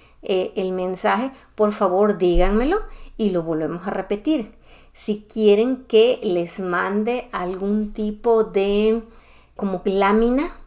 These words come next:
con la información para que la puedan tener presente, claro que se las puedo mandar, la tengo, la, la tengo conmigo. Y entonces, eh, eso sería algo que ustedes me lo mandan a contacto arroba café guion medio virtual punto com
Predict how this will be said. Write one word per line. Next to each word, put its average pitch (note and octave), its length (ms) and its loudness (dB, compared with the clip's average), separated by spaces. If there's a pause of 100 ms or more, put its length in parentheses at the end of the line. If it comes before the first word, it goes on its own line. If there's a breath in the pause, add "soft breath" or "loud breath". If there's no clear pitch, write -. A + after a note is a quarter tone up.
(140)
con G3 240 0
la F#3 80 0
información F3+ 580 -4
para A3 260 0
que F3+ 100 -6
la - 140 -6
puedan G#3 280 -2
tener F#3 280 2
presente, G#3 680 0
claro A#3 320 2
que C4 80 -8
se A3+ 100 -4
las F#3+ 120 -6
puedo F#3 200 -4
mandar, G3 440 -2
la G#3 180 -2
tengo, F#3 380 -2
la, F3+ 240 -4
la - 200 -8
tengo F3+ 280 -8
conmigo. F3+ 640 -6 (320 loud breath)
Y A3 200 0
entonces, A3+ 640 2 (240)
eh, A3 240 4
eso A#3 240 0
sería G3+ 360 0
algo A3+ 220 2
que - 60 -12
ustedes F#3 260 -6
me F#3+ 140 -4
lo F3 100 -2
mandan F#3 420 -2 (280 loud breath)
a F3 160 -6
contacto G3 800 -2
arroba F3+ 500 -2
café F#3 480 -2
guion G3 320 -2
medio F3 260 -6
virtual E3 460 -6
punto D#3 360 -12
com F#4 180 2